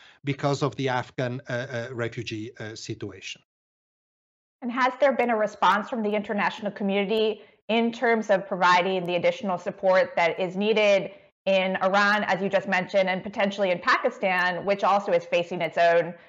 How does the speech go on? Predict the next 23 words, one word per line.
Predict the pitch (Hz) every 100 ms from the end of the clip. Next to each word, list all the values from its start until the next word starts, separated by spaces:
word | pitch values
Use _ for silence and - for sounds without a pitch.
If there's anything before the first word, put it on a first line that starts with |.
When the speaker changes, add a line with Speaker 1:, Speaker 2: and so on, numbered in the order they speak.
| _ -
Speaker 2:
economic | 196 196 175 170 160
and | 165 -
social | 165 165
challenges? | 170 147 143 147 147 - _ _ _ _ _ _ _ _ _ _ - _
Speaker 1:
Yes, | 202 214 175 -
there | 202
has | 180 202 156
been. | - 123 127
I | 170
think | - 233 240 -
that, | 156 151 147 -
uh, | 143 131 - - _
one | 151 180 170
side | - - 202 190
effect, | 156 - 120 95 -
if | 170 -
you | 139
wish, | 147 139 - - - - -
of | 151 139 -
the | 139 127 131 _ -
August, | 156 135 131 - - -
uh, | 113 117 -
events | 117 156 151 113 - -